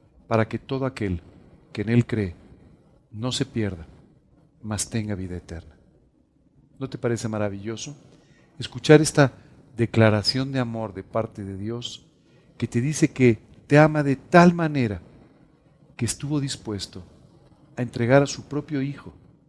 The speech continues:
Jesús, Dios mismo, para que muriera en una cruz, en el Monte Calvario,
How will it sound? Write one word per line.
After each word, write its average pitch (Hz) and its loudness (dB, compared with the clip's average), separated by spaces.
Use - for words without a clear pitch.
Jesús, - -8
Dios 143 -2
mismo, 131 -4
para 113 -2
que 110 -8
muriera 113 -2
en 120 -6
una 117 -8
cruz, - -14
en 110 -4
el 104 0
Monte 131 -6
Calvario, 101 -4